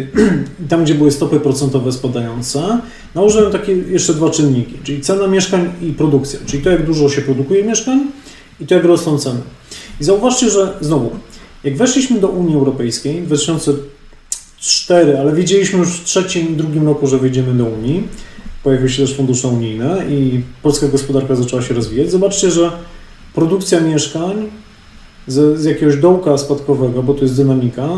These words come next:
zaczęła rosnąć. I rosła praktycznie do kryzysu w dwa tysiące siódmym roku. I tak samo rosły ceny, no bo generalnie rósł popyt,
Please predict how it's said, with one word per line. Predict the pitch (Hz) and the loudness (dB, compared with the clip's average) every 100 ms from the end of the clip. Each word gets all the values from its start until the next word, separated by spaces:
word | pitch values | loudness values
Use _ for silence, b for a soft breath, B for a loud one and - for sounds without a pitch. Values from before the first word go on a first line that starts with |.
| 175 | -4
zaczęła | 143 147 160 147 | -2 0 4 4
rosnąć. | 143 131 - - - - - | 4 2 -2 -14 -20 -20 -12
I | 156 | -2
rosła | 156 175 180 | 2 2 2
praktycznie | 147 147 156 - | 0 -2 -2 -2
do | 151 147 | 0 0
kryzysu | 147 131 131 - - - - - | 2 2 0 -2 -10 -18 -20 -8
w | |
dwa | 131 | -6
tysiące | 127 135 127 | -2 -2 -2
siódmym | 127 123 127 120 | -2 -2 -2 0
roku. | 120 123 - - B B B B B B | -2 -6 -14 -18 B B B B B B
I | 170 185 | -4 -2
tak | 180 180 | 0 2
samo | 190 175 | 2 4
rosły | 175 165 170 | 4 2 -2
ceny, | - 170 135 120 | 0 0 0 -2
no | 139 | 0
bo | 151 | 0
generalnie | 160 160 165 160 147 | 2 2 4 4 2
rósł | 147 139 - | 2 0 0
popyt, | 139 143 214 254 | -2 2 2 0